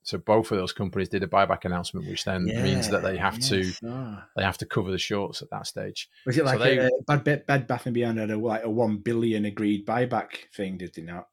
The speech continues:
Speaker 1: S-, I'm not sure. Did they?
Speaker 2: Yeah, I think it was one billion that they, um, they said they were gonna buy back. It's like, okay, nice.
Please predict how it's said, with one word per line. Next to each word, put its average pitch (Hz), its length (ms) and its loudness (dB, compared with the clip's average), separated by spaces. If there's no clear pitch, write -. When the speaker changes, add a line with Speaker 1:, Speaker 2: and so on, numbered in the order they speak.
Speaker 1:
S-, - 220 0
I'm 110 540 2
not 117 220 4
sure. 110 320 4
Did 107 160 -2
they? - 300 -2
Speaker 2:
Yeah, 147 220 4
I 143 40 2
think 143 160 0
it 123 60 -2
was 101 100 -4
one 107 220 0
billion 107 460 0
that 95 160 -4
they, 95 160 -4
um, 98 120 -6
they 95 80 -8
said 98 200 -4
they 98 80 -2
were 90 60 -4
gonna 92 140 -6
buy 92 200 -6
back. 98 280 -6
It's 87 160 -14
like, 92 140 -12
okay, 156 520 -2
nice. 180 560 -12